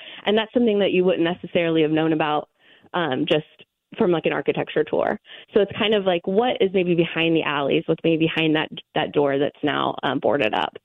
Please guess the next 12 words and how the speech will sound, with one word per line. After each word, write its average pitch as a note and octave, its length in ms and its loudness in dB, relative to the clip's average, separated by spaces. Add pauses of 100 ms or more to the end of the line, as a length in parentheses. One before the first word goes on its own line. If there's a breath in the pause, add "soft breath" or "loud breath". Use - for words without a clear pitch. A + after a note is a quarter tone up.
(220 soft breath)
And F3 120 2
that's D#3+ 200 -4
really D3 200 2
what C3+ 120 0
I C3 120 -2
wanted G2 260 -2
to - 80 -2
focus - 380 -2
on. - 200 -4 (500 loud breath)
And F#3+ 120 4
that's G3 180 -2
what F#3+ 120 2